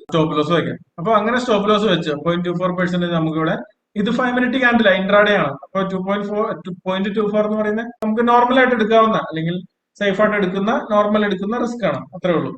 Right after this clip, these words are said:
അപ്പോൾ ഇവിടെ നമ്മൾ നോക്കിക്കഴിഞ്ഞാല്, ഈ ഒരു ട്രേഡിൽ നോക്കിക്കഴിഞ്ഞാല് ഇവിടെ ഇത് പിന്നെ അതിനുശേഷം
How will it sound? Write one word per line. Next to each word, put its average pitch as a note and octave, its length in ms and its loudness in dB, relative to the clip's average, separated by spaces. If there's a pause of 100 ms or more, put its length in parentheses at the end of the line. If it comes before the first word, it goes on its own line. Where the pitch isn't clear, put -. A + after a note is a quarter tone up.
(340)
അപ്പോൾ F#3+ 200 0 (500)
ഇവിടെ A#3 240 2
നമ്മൾ A#3+ 180 4 (500)
നോക്കിക്കഴിഞ്ഞാല്, F3+ 680 2 (240)
ഈ - 20 -4 (120)
ഒരു G3 100 2 (140)
ട്രേഡിൽ F#3 340 2
നോക്കിക്കഴിഞ്ഞാല് E3 600 -4 (440)
ഇവിടെ F#3+ 180 4 (380)
ഇത് G3 100 -2 (100)
പിന്നെ G3+ 200 2
അതിനുശേഷം F#3+ 480 0